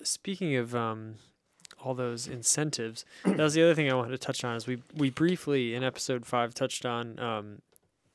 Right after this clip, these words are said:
Martin Luther King, uh, three, oh, I said, w-, you said he had three major speeches.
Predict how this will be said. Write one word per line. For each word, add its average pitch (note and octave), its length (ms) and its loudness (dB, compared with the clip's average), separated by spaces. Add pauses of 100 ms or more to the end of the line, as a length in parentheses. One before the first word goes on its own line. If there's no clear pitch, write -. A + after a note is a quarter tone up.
Martin C3 180 2
Luther C3 240 -4
King, B2+ 560 -4 (120)
uh, A2 540 0
three, C#3 380 -2
oh, C3+ 120 0
I C#3+ 180 0
said, C#3 200 -4 (320)
w-, G3 160 -6
you G3 160 4
said F#3+ 220 10
he D3+ 80 8
had B2+ 160 4
three D3+ 180 4
major B2+ 320 2
speeches. A#2 680 0